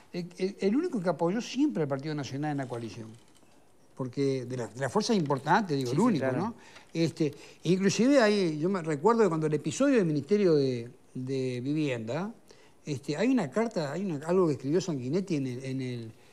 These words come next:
Speaker 1: Correo de los Viernes, fue una carta, pero durísima con Manini. Además escrito de una manera, este, como escribe Sanguinetti, ¿no? Pero fue terrible lo que le dijo en esa carta con una altura impresionante. Este,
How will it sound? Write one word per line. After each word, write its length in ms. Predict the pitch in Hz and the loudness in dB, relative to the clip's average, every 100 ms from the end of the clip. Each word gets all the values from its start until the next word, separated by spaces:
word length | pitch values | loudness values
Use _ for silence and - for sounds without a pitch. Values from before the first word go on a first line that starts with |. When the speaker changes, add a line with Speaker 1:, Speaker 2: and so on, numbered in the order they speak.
| - | -10
Speaker 1:
Correo 280 | - 151 214 | -2 4 6
de 60 | 185 | 6
los 100 | 151 | 4
Viernes, 580 | 170 139 131 160 - - - - - - | 4 2 -2 -8 -10 -18 -20 -20 -20 -4
fue 140 | 247 | 0
una 100 | 294 | 0
carta, 380 | 302 302 349 - | -2 -2 -4 -2
pero 180 | 233 180 | -2 0
durísima 760 | 175 202 370 - - 156 135 | 0 0 0 -2 -2 -2 0
con 160 | 143 139 | 0 0
Manini. 600 | 143 143 131 110 101 107 - _ _ - | 0 -2 -2 -4 -6 -14 -20 _ _ -12
Además 300 | 127 127 180 | -4 -4 -2
escrito 320 | 175 202 202 | -2 -2 2
de 40 | 180 | 2
una 100 | 135 | 2
manera, 480 | 127 147 202 247 151 | -2 0 2 2 0
este, 360 | 123 143 131 | -6 -8 -8
como 180 | 117 120 | -8 -10
escribe 240 | 113 185 131 | -2 0 0
Sanguinetti, 560 | 120 147 262 226 127 | -2 2 4 2 0
¿no? 180 | 151 226 - - - | -6 -6 -10 -20 0
Pero 160 | 165 | 0
fue 180 | - 302 | 2 -2
terrible 560 | - 202 226 302 175 131 | -2 -2 2 2 2 0
lo 120 | 123 | -4
que 100 | 127 | -4
le 80 | 120 | -4
dijo 440 | 131 160 - 139 123 | -2 -2 0 -4 -4
en 100 | 123 | -6
esa 280 | - 185 | -2 -2
carta 400 | - - 170 196 | -2 -4 -2 0
con 100 | 151 | -2
una 140 | 156 160 | 0 -2
altura 400 | 135 165 170 - - - | 2 4 4 2 -10 -10
impresionante. 920 | 147 139 135 131 135 131 117 107 107 - - - - - | -6 -4 -4 -6 -6 -6 -8 -10 -14 -16 -20 -20 -14 -2
Este, 500 | 170 - 165 147 | -2 0 0 -2